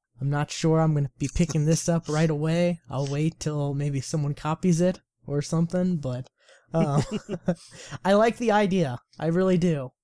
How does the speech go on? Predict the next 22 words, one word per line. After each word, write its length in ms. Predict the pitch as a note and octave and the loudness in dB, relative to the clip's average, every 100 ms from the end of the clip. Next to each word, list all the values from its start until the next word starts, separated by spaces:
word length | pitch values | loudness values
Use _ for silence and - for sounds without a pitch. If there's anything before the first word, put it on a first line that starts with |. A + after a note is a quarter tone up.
| _ | _
I 100 | C#3 | -6
mean, 320 | D3 C#3 C3+ - _ _ - _ _ _ | -2 -2 -4 -8 _ _ -20 _ _ _
de-, 160 | E3+ G2+ | -4 -4
I 140 | D#3+ | -4
mean, 260 | D3+ D3+ D#3 _ _ - | -4 -6 -8 _ _ -14
d-, 140 | - | -8
definitely, 800 | E3+ G#3+ G#3+ F3+ E3 D3+ D3+ G#2 | -2 0 0 0 -2 -2 -6 -8
especially 540 | C#3+ - F#3 F3+ - D3+ | -10 -6 -4 -4 -4 -4
when 180 | D3 C#3+ | -4 -6
you're 80 | C#3+ | -6
trying 240 | E3 D3+ | -6 -6
to 60 | C#3+ | -6
charge 380 | - D3+ C#3+ - | -6 -6 -6 -8
stuff 320 | D3 C#3+ - | -6 -8 -8
and 120 | B2+ C3+ | -8 -6
you 100 | C#3+ | -6
only, 300 | C#3 C3+ C#3 _ _ | -6 -10 -12 _ _
you 100 | D3+ | -10
know, 200 | C3+ B2+ - _ _ _ - | -8 -8 -12 _ _ _ -4
I 100 | F3+ | -2
have, 360 | G#3 A3 E3+ - _ _ - | 2 2 2 -8 _ _ -10
uh, 80 | E3 | -10